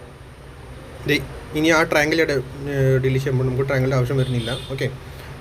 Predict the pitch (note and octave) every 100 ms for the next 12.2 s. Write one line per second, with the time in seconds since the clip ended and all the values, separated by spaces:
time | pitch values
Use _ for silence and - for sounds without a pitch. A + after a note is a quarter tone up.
0 | - D3+ E3+ F3+ G3+ D#3+ B2 C3+ - -
1 | - - - F3+ E4 - - - - -
2 | - - - D3 A#3 - - E3+ F3+ G3
3 | A3 D#3 B2+ D3 A#3+ - - - - E3
4 | B3+ - - - - - - - - D3
5 | G3+ - F#3 E3+ G3+ F#3+ D3 D3+ C#4 -
6 | E3+ - - - F3 G3+ G3+ F#3+ - D#3+
7 | A#3 D4+ F#3+ C3+ B2+ - F#3 D#3 A#3+ -
8 | - - - - - E3 G#3 A#3+ A#3+ C#3+
9 | A2+ G#2 - - - D#3 G#3 G3+ A#3+ F#3
10 | G#3 F#3 D#3+ E3+ F#3 F#3 G3+ F3 G3 D#3
11 | D#3+ F3 A3 - E3 D3+ D3+ D#3+ E3 E3+
12 | E3+ A3+